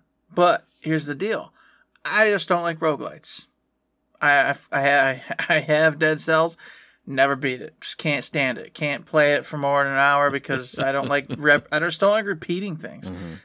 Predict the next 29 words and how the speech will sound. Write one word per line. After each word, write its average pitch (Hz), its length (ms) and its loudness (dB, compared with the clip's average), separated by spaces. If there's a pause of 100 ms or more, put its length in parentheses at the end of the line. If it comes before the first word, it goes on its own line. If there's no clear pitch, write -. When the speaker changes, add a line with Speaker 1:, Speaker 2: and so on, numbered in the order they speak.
Speaker 1:
Then 151 140 4
I 156 80 4
got 165 180 2
Hades. 147 560 -4 (140)
Can't 151 260 -6
stand 107 320 -12
it. - 180 -20
Played 160 280 4
it 156 80 4
a - 20 2
little 160 160 6
bit. 156 160 4
It 156 60 4
was 143 100 -4
like, 156 140 2
"Ah, 175 180 6
it's 156 140 -2
okay. 139 360 -4
I 143 60 0
can't 131 260 -6
repeat 113 280 -12
crap. - 260 -8
This 131 140 -8
is - 60 -12
Speaker 2:
<sighs> - 40 -14
Speaker 1:
boring." 117 300 -10 (800)
Can't 165 260 -2
beat 131 180 -2
it. 85 140 -14